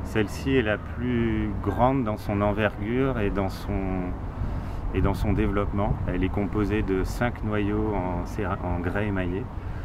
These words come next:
et, euh, se développe sur, euh, un peu plus de quinze mètres, euh, le long du cours.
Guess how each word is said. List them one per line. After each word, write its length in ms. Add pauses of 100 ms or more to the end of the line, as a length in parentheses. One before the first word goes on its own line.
(360)
et, 260
euh, 600
se 160
développe 540
sur, 320
euh, 340
un 80
peu 140
plus 220
de 100
quinze 300
mètres, 380
euh, 200 (460)
le 160
long 160
du 120
cours. 280